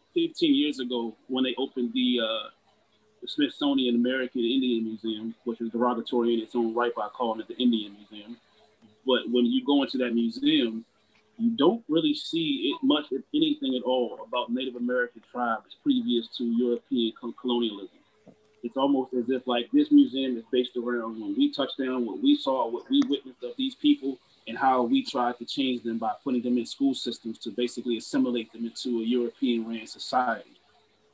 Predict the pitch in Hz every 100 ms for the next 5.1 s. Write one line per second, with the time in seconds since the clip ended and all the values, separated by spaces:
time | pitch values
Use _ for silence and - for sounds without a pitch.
0 | - - 127 113 113 - 165 170 139 151
1 | 143 127 143 131 - 151 143 127 120 117
2 | 117 120 139 - 123 117 117 123 113 135
3 | 127 117 110 131 117 110 101 - 127 139
4 | 110 95 _ _ _ _ _ _ 120 117
5 | 104